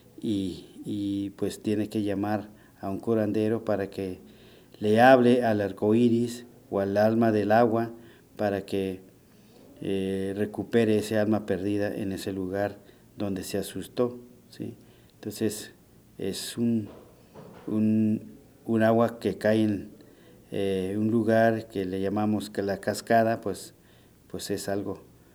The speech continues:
sagrado para el mundo rarámuri. Así es como les, les explico a todos ustedes que escuchan este cuento, este historial,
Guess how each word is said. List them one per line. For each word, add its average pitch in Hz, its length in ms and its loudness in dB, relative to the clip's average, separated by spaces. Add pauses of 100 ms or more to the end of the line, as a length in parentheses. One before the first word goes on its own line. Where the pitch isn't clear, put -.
(100)
sagrado 104 640 2
para 101 160 0
el 98 80 -4
mundo 104 460 -2 (340)
rarámuri. 90 580 -8 (440)
Así 98 260 -2
es - 100 -2
como 123 480 2 (520)
les, 104 500 -4 (360)
les 98 180 -4
explico 120 420 -2
a 107 140 0
todos 110 420 -2
ustedes 117 600 0 (560)
que 113 100 0
escuchan 120 540 0
este 104 600 -2 (580)
cuento, 120 600 2 (200)
este 101 760 -4 (300)
historial, 110 720 2